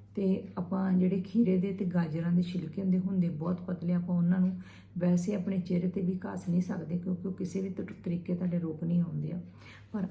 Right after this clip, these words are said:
ਆਪਾਂ ਉਹਨਾਂ ਨੂੰ ਕੀ, ਉਹਨਾਂ ਦਾ ਜਿਹੜਾ ਰਸ ਆ, ਉਹ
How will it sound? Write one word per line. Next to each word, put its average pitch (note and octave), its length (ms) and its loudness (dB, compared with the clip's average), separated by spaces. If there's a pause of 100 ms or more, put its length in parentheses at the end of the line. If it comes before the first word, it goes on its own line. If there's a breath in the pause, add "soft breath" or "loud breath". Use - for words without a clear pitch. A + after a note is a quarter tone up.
ਆਪਾਂ F#3 300 -2
ਉਹਨਾਂ F#3+ 240 2
ਨੂੰ F#3+ 240 2 (480 loud breath)
ਕੀ, F3 340 0
ਉਹਨਾਂ F3+ 200 4
ਦਾ F3 140 4
ਜਿਹੜਾ E3+ 240 0
ਰਸ F3 380 -6
ਆ, A#3 140 -2 (520 loud breath)
ਉਹ F3+ 80 -2